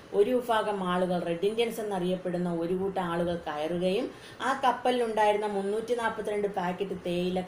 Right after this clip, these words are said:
കടലിലേക്ക് വലിച്ചെറിയുകയും ചെയ്തു. ആ സംഭവത്തെ പറയുന്ന പേരാണ് ബോസ്റ്റൺ ടീ പാർട്ടി. നെക്സ്റ്റ് വന്നിട്ട്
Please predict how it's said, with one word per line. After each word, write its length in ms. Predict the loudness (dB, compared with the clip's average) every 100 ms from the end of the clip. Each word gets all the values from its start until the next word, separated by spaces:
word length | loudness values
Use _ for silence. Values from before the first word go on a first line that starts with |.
| -2
കടലിലേക്ക് 500 | 0 0 0 0 -2
വലിച്ചെറിയുകയും 760 | -4 -4 -4 -4 -4 -4 -4
ചെയ്തു. 400 | -4 -4 -2 -2 -4 -12 -20 -18 -6
ആ 100 | -4
സംഭവത്തെ 640 | 0 0 2 2 2 0 0
പറയുന്ന 320 | -2 -2 -2
പേരാണ് 600 | -2 -4 -2 -4 -2 -2
ബോസ്റ്റൺ 580 | -2 -2 -4 -4 -4 -4
ടീ 60 | -6 -4
പാർട്ടി. 440 | -4 -4 -2 -2 -4 -8 -18 -20 -20 -20 -20 -20 -20 -14 -10
നെക്സ്റ്റ് 300 | -10 -4 -2
വന്നിട്ട് 600 | 0 0 0 0 0